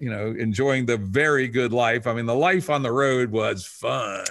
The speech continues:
in, you know, nineteen seventy-five, nineteen seventy-six. Uh,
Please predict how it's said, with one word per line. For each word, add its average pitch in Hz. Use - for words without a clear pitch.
in, 101
you 110
know, 101
nineteen 110
seventy-five, 107
nineteen 107
seventy-six. 107
Uh, 104